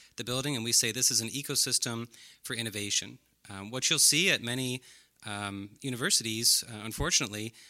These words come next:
is, uh, rather siloed departments. There'll be a, an innovation activity that's happening in the medical school. There'll be a different one that's happening in management. Uh, the law schools will have their own entrepreneurship, uh, center,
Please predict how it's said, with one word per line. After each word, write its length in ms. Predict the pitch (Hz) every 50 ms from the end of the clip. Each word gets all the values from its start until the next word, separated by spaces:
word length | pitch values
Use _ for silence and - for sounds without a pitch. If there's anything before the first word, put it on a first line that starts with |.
| - _ _ -
is, 320 | - 117 110 107 - -
uh, 160 | 113 107 107
rather 220 | 110 120 123 123 120
siloed 560 | - - 117 113 120 120 113 113 110 110 -
departments. 520 | - - - 110 113 95 92 95 - -
There'll 140 | - 110 104
be 320 | 101 113 110 107 104 110 - - -
a, 320 | 107 98 98 98 95 95 95 _ - - - - _ _
an 120 | - 110 120
innovation 420 | 143 139 131 135 131 - - 131
activity 460 | 120 113 - - 147 131 135 131 127
that's 180 | 117 107 107 -
happening 440 | 131 117 113 - 117 113 110 110 110
in 260 | 98 113 110 107 104
the 320 | 104 101 101 101 101 104 - _
medical 340 | 120 120 120 110 - - -
school. 400 | - - - - 95 - 139 127 _
There'll 80 | - 110
be 120 | 104 107
a 40 | 104
different 260 | 101 123 - 135 -
one 120 | 113 110 107
that's 160 | 104 - -
happening 480 | - 101 101 - 104 101 101 98 98 - - - _ _ _
in 140 | 151 143 143
management. 640 | 147 165 156 113 - - 76 - _ - - - _ _ _ 101
Uh, 260 | 92 92 95 107 110 101 - - - - - -
the 120 | 139 139
law 220 | 131 131 147 165
schools 440 | 156 - - 120 107 104 - - - - - - - - - _ _ _
will 100 | 110 110
have 220 | 101 120 113 113 110
their 100 | 117 117
own 220 | 123 135 135 127
entrepreneurship, 840 | 107 107 107 - - 110 104 101 101 98 - - 92 - _ - - _ _ _
uh, 120 | - 92 90
center, 380 | - - 107 98 95 113 123